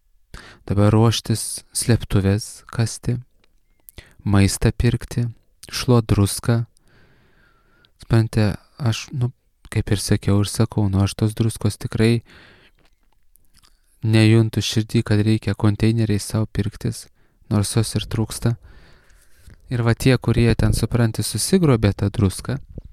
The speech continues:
dabar nori nusipirkti paprasčiausiai, kiekvieną savaitę nusiperki ten voniai druskos pasidaryt paprastos ten.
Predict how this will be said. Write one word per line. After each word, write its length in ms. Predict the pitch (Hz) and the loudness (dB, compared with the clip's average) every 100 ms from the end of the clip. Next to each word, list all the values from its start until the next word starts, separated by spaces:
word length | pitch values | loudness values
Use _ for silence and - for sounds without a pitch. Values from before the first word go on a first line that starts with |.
| - - - - - - - - - _ _ | -20 -20 -20 -20 -20 -20 -20 -20 -20 _ _
dabar 220 | 120 113 110 | -2 0 4
nori 240 | 117 120 | 4 4
nusipirkti 680 | 113 104 - - 120 - 101 | 2 0 0 0 0 0 -2
paprasčiausiai, 920 | 95 - 104 - 131 180 - 104 95 101 - _ _ _ _ _ _ _ 135 - - - - - - 117 - - - | 0 0 0 2 2 2 0 -2 -2 -8 -18 _ _ _ _ _ _ _ -20 -18 -18 -14 -14 -12 -14 -16 -18 -20 -20
kiekvieną 400 | - - 123 131 | -18 -4 0 0
savaitę 540 | - 95 95 113 - 95 | 0 -4 0 0 0 -4
nusiperki 680 | 98 - 113 - 95 - - | -6 -4 -4 -4 -8 -10 -12
ten 240 | - - - _ _ _ - | -12 -12 -16 _ _ _ -8
voniai 600 | 135 143 143 131 117 113 | 0 4 4 4 0 0
druskos 520 | 110 107 - 104 - | -2 -4 -6 -10 -8
pasidaryt 600 | - 104 - 113 101 - | -10 -10 -6 -4 -4 -4
paprastos 680 | 107 - 104 - - 101 - | -8 -4 -6 -4 -6 -6 -6
ten. 160 | 110 | -12